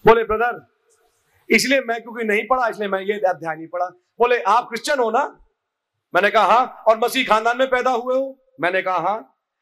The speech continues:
बोले, "आज एक चीज तो मानते हो कि तुमने कई चीजें बाइबल में पढ़ी नहीं?" मेरा सिर यूं झुक गया।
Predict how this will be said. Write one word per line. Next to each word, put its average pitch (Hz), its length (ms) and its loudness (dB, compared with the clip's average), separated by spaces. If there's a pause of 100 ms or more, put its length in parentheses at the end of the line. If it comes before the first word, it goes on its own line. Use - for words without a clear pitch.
(140)
बोले, 240 160 2
"आज 240 260 2
एक 247 120 -4
चीज 262 160 -6
तो 277 100 2
मानते 247 320 0
हो 285 260 6
कि - 260 -12
तुमने 247 260 -2
कई 254 240 -2
चीजें 254 300 -4
बाइबल 220 260 2
में 240 160 -8
पढ़ी 240 260 0
नहीं?" 262 480 -4 (920)
मेरा 165 100 2
सिर 185 220 -4
यूं 180 100 -4
झुक 143 180 -10
गया। 127 340 -4